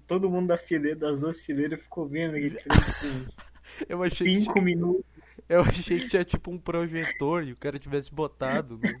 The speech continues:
Speaker 2: no, no negócio. Tipo um PowerPoint da vida, uma apresentação.
Speaker 1: Não, isso aí, isso aí entra em outra pauta. Eu e meu, meu amigo, um,
Speaker 2: Nossa, os caras
Speaker 1: um
Speaker 2: fizeram.
Speaker 1: Guilherme lá, isso foi uns um ou dois anos atrás.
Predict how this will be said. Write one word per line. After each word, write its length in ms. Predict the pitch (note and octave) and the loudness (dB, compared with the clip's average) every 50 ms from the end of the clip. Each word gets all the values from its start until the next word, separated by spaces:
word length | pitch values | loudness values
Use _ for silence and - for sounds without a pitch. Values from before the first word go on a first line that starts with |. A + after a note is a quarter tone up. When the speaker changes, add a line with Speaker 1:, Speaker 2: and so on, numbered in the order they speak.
| - - - - - - - - | -4 -4 -4 -4 -4 -6 -14 -10
Speaker 2:
no, 120 | C#3+ D3 | -10 -6
no 40 | D3 | -4
negócio. 800 | D3+ D#3 - - C#3+ C#3+ C#3+ A#2 E3 D#3+ D3 - - - - - - - - - - - - - - | -2 -2 -2 -2 -2 -4 -2 -2 -2 -4 -4 -6 -8 -12 -14 -14 -18 -20 -20 -20 -20 -20 -20 -12 -8
Tipo 180 | - - E3+ | -8 -6 -6
um 80 | D#3 D3 | -8 -6
PowerPoint 880 | - - D#3 D#3 D#3+ D#3+ D#3 - - D3+ C#3+ D3 D#3 D#3+ D#3 - - | -4 -2 0 2 2 0 0 -2 -2 -2 0 0 0 -2 -4 -6 -6
da 140 | B2+ C3 B2+ | -6 -4 -2
vida, 460 | - G#2+ - C3+ - G#3 C3 A2+ G#2+ - - _ _ _ _ - - - | 0 0 -2 -2 -2 -2 -4 -6 -8 -10 -18 _ _ _ _ -20 -18 -16
uma 120 | B2 A#2+ A#2+ | -14 -14 -14
apresentação. 720 | - - C#3+ C3+ B2+ C3+ C#3 C3+ - C3 F3 F3 E3+ E3+ E3 | -10 -8 -8 -6 -6 -8 -8 -8 -6 -6 -2 0 0 0 0
Speaker 1:
Não, 60 | D#3+ | -2
isso 160 | D3+ - - | -2 -4 -4
aí, 280 | E3 D#3+ D#3+ E3+ F3 F3+ - _ _ _ _ _ _ _ _ _ _ - | -2 0 0 0 0 -2 -6 _ _ _ _ _ _ _ _ _ _ -16
isso 200 | D#3 - - - | -16 -6 -2 0
aí 80 | E3 D#3+ | 0 2
entra 260 | D#3+ E3 E3 - F3 | 0 0 -2 0 0
em 40 | E3+ | 2
outra 280 | E3+ - - - G#3 G#3 | 2 0 0 -2 -4 -2
pauta. 500 | - - D#3 D3 D3+ D3+ C#3+ - - C#3 | 2 4 4 6 4 2 -2 -4 -2 -2
Eu 300 | C3+ C3+ C3+ C#3+ D3 D3+ | 0 0 2 2 0 0
e 40 | |
meu, 320 | D#3 D3+ D3+ D3+ D3 C#3 C3 C3 | 0 -2 0 0 0 0 0 0
meu 240 | C#3 C3+ C3+ C3+ | -2 -2 0 0
amigo, 400 | C3+ C3 B2+ C3+ D3+ D#3 C#3+ B2 A#2+ A#2+ A#2+ - _ - | -2 -2 -2 -2 0 0 0 0 -2 -4 -6 -10 _ -10
um, 280 | B2+ B2 B2 A#2+ A#2 A2+ | -6 -4 -2 -2 -2 -2
Speaker 2:
Nossa, 340 | D3 D3+ C#3 - - - | -4 -6 -6 -6 -8 -10
os 100 | - - - | -10 -12 -12
caras 200 | - C3+ C3 - | -14 -14 -14 -12
Speaker 1:
um 40 | - | -10
Speaker 2:
fizeram. 280 | C3+ B2 A#2+ A#2+ A#2+ | -8 -4 -2 0 0
Speaker 1:
Guilherme 360 | B2 C3 C#3 C3+ C3 B2 A#2+ B2 | 2 2 0 0 -2 -2 -4 -4
lá, 120 | B2+ C3+ C#3 - - - _ _ _ _ _ _ _ _ _ _ _ _ _ _ _ _ _ _ _ C#3 | -4 -4 -6 -10 -16 -20 _ _ _ _ _ _ _ _ _ _ _ _ _ _ _ _ _ _ _ -16
isso 200 | B2+ - - - - | -16 -16 -16 -12 -4
foi 260 | - C#3 C3+ C3+ C3+ | 0 0 0 2 0
uns 320 | C3 C3 C3 B2+ B2 - - | -2 -2 -4 -6 -8 -10 -8
um 100 | C3+ C#3+ | -6 -6
ou 120 | D#3+ E3+ E3 | -4 -4 -2
dois 220 | D#3 D3 C#3 B2 | -2 -2 -2 0
anos 200 | B2+ B2 B2 A#2+ | -2 -2 -2 -2
atrás. 440 | B2 B2 - - G#2+ G#2+ G2+ G#2 - | -4 -4 -6 -8 -8 -8 -8 -8 -10